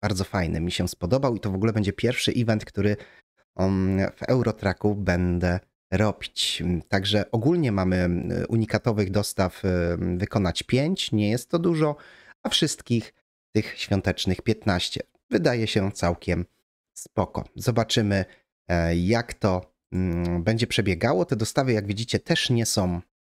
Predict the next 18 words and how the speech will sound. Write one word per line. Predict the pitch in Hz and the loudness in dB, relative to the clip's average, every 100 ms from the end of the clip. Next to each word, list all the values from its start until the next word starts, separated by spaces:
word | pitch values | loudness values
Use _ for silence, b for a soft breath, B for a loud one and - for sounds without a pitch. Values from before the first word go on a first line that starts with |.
| - | -6
długie. | 101 131 107 107 107 208 - _ _ _ _ 101 101 - | -2 0 0 0 0 -2 -6 _ _ _ _ -4 -4 -2
No, | 156 | 0
nie | 151 | 0
są | 143 139 | 2 0
też | 127 120 | 0 0
jakieś | 120 - - | 0 0 0
super | 127 - 110 | 0 0 0
drogie, | 104 196 165 143 - | 2 0 2 0 2
ale | 139 | 0
tu | 127 | 0
chodzi | 123 110 107 | 0 0 2
bardziej | 110 104 | 0 0
chyba | 98 101 | -2 -2
o | - | -2
przyjemność, | - 98 90 87 - B B B B B B B - | -2 0 0 0 -4 B B B B B B B -4
e, | 87 | -2
z | 87 - | -2 0
eventu. | 147 131 113 101 - | 2 2 2 -2 -4